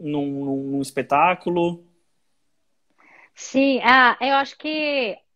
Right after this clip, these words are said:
Speaker 2: esse tipo de pesquisa também cria perguntas,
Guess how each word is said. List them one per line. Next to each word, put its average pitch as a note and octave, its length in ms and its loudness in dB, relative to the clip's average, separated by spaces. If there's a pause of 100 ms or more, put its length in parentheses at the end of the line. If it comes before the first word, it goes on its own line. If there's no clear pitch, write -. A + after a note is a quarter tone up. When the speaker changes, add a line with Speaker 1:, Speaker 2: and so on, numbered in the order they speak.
(1120)
Speaker 2:
esse A#3+ 180 -8
tipo - 260 -10
de C4+ 520 -4
pesquisa B3+ 500 -8
também B3+ 400 -4
cria C#4 480 -4 (1160)
perguntas, A#3+ 1040 -8